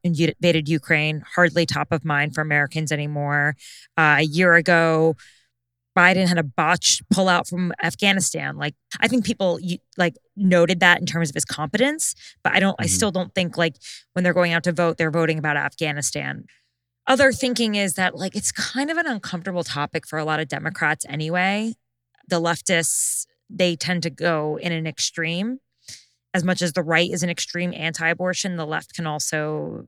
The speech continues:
Speaker 1: you know, have their own extremes as well, especially for, like, white men, Catholics, et cetera.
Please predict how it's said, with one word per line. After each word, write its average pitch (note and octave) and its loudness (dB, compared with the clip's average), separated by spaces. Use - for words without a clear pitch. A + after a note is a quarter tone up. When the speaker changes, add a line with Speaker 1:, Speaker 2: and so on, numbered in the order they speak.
Speaker 1:
you E3+ -6
know, D3 -4
have C#3 -4
their D3+ -2
own D#3 -4
extremes E3+ -6
as D3+ -6
well, D3+ -6
especially G3+ -2
for, E3+ -4
like, D3+ -4
white D3+ -2
men, D#3 -2
Catholics, D#3 -2
et - -12
cetera. D3+ 0